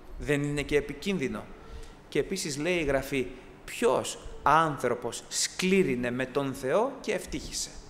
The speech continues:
Μήπως ο Θεός αυτά που μας γράφει μας τα λέει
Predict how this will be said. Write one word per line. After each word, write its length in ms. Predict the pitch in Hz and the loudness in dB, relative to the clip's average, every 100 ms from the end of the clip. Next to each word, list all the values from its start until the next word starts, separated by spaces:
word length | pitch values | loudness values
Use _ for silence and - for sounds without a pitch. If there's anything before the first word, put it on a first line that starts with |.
| - - - - - | -14 -12 -12 -10 -4
Μήπως 560 | 131 151 175 175 139 | 2 4 4 2 2
ο 60 | 135 | 0
Θεός 520 | - 113 143 139 - | 2 4 6 4 0
αυτά 300 | - - 151 | -8 2 2
που 100 | 143 | 2
μας 200 | 139 123 | 0 0
γράφει 500 | 117 127 131 127 135 110 - - | 4 4 4 2 -6 -8 -14 -10
μας 340 | 143 131 120 - | -2 -2 0 4
τα 120 | 117 | 4
λέει 680 | 117 135 139 131 107 - | 6 8 8 6 4 -8